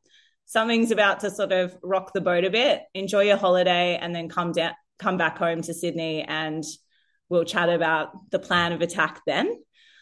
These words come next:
Yeah, I think Mum just noticed at first with him, like, you know, a little bit of a tremor while he was holding the steering wheel driving. And I think he sort of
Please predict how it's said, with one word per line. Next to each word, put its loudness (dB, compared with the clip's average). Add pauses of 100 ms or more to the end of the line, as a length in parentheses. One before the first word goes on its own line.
(400)
Yeah, 6
I 4
think 0
Mum 4
just -2
noticed 0
at 0
first 0
with -4
him, 0
like, -2
you -4
know, 0
a -2
little 0
bit 0
of 0
a 0
tremor 2
while 4
he 4
was -4
holding -2
the -6
steering -2
wheel 2
driving. -2
And -2
I -2
think -4
he 4
sort 0
of -2